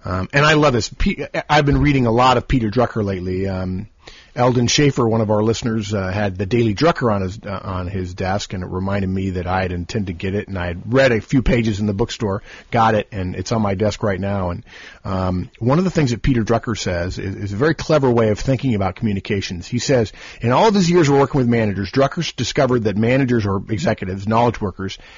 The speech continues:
tend to learn," and that means take in new information, in, in, "with a preference toward one of two ways. Either they're a listener or they're a reader." Now, y-, y-, you don't, you don't need to know anything more than that. I mean,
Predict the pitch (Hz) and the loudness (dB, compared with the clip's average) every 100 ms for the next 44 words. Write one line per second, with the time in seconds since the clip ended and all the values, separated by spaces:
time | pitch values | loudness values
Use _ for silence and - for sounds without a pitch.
0 | - - - 165 170 196 151 117 107 110 | -20 -4 2 4 4 4 6 4 4 2
1 | 110 107 107 104 - 135 117 107 110 107 | 2 2 0 -2 0 0 2 2 2 2
2 | 101 104 98 92 90 95 _ - - - | 0 0 0 -2 -6 -10 _ -20 -20 -20
3 | - - 127 - 131 120 120 120 113 - | -20 -6 -4 2 2 2 2 2 2 2
4 | 160 151 - 147 117 123 135 - 143 120 | 4 2 2 2 4 4 2 2 2 4
5 | 104 87 90 156 127 120 123 110 104 156 | 2 0 -6 -2 0 4 4 4 4 2
6 | - 226 247 - _ _ _ _ 135 135 | 4 2 2 -4 _ _ _ _ 2 4
7 | 131 135 127 127 104 87 - _ _ - | 4 4 4 4 2 -2 -6 _ _ -20
8 | _ _ _ _ _ - 156 170 180 175 | _ _ _ _ _ 0 0 0 -4 -6
9 | 196 196 208 220 214 185 202 233 233 208 | -4 -2 2 2 2 4 4 6 6 6
10 | 196 190 165 143 147 151 123 120 123 82 | 6 6 6 6 6 6 4 4 4 4
11 | 123 131 120 117 | 2 0 2 0